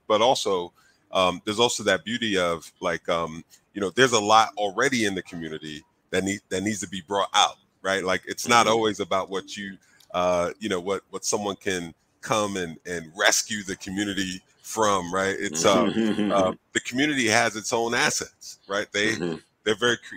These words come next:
Speaker 1: you know, our communities are creative and they're, and they're innovative, right? And so, um, and so a lot of times it's a matter of, like, pointing that out and bringing those skill sets out, uh, from, from a young age on, right? And so, uh, so continue that work of transformation.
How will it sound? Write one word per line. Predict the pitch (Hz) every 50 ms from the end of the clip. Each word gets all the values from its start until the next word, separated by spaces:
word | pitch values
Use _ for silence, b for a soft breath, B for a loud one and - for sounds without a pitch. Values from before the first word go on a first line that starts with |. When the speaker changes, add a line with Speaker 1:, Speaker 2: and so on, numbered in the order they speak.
| - - _
Speaker 1:
you | 127 120
know, | 107 101 92
our | 98 101 101
communities | - - 117 120 120 120 117 107 95
are | 104 -
creative | - - - 110 110 113 120 117 107 104 87 90
and | 90 90 92
they're, | 90 87 85 82 - -
and | 92 92 90
they're | 90 90
innovative, | - 123 123 120 101 104 101 95 85 82 80 - -
right? | 95 98 92
And | 95 95
so, | - - 107 98 95 90 - b b b b b b b
um, | 92 92 92 90 90 87 - 101
and | 101 -
so | - 104 95 - _ -
a | - 104
lot | 107 110 117
of | 113 -
times | - 107 98 98 90 98
it's | 92 - -
a |
matter | 92 92 92 95 95 92
of, | 92 87
like, | 90 90 90 87 - _ _ _ -
pointing | - 131 120 117 117 110 107
that | 107 104 101 98
out | 104 107 98 82 - -
and | - 90 87 -
bringing | 104 110 107 104 101 98
those | 95 92 - - - -
skill | - - - - - 117 107 98
sets | - - 90 85 - -
out, | 98 90 87 78 - _ b b b b b b
uh, | - 85 85 85 85
from, | - - - 101 95 90 -
from | - 98 95 92
a | 90
young | 87 98 98 92 90
age | 90 92 92 90 90 - - -
on, | 95 95 90 87 80 73 69 73
right? | 87 87 71
And | 71 90 -
so, | - 101 90 87 85 - b b b b b b
uh, | - 87 85
so | - - 90
continue | - - 98 - 143 135 127 120 113
that | 104 98 92 87
work | 104 101 - -
of | 87
transformation. | - - - 98 92 87 - - 87 87 92 92 - - 92 85 78